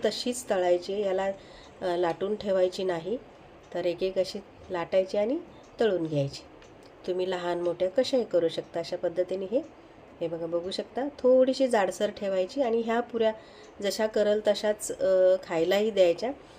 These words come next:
कारण आपण याच्यामध्ये तेल, अ, बाकीचं काहीच घातलेलं नाही किंवा जास्त वेळ आपण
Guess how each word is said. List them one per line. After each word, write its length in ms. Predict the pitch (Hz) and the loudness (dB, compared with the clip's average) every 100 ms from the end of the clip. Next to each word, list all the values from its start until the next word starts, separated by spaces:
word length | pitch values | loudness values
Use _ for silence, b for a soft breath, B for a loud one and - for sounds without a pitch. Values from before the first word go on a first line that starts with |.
| B B - | B B -2
कारण 200 | 196 220 | 0 0
आपण 220 | 208 220 | 0 0
याच्यामध्ये 560 | 214 208 214 214 226 226 B B - | 0 0 0 2 0 0 B B -6
तेल, 460 | 202 190 196 196 202 | -2 0 0 -2 -6
अ, 280 | - 190 185 | -6 -4 -2
बाकीचं 440 | 180 175 185 202 | -2 -2 -4 -4
काहीच 360 | 190 180 196 214 | 0 0 0 -2
घातलेलं 440 | 220 196 185 185 | -4 0 2 2
नाही 140 | 180 | 2
किंवा 280 | 175 180 175 | 0 0 0
जास्त 320 | 180 170 - | 0 -2 -2
वेळ 220 | 180 185 185 | 0 2 2
आपण 240 | 180 185 | 2 -2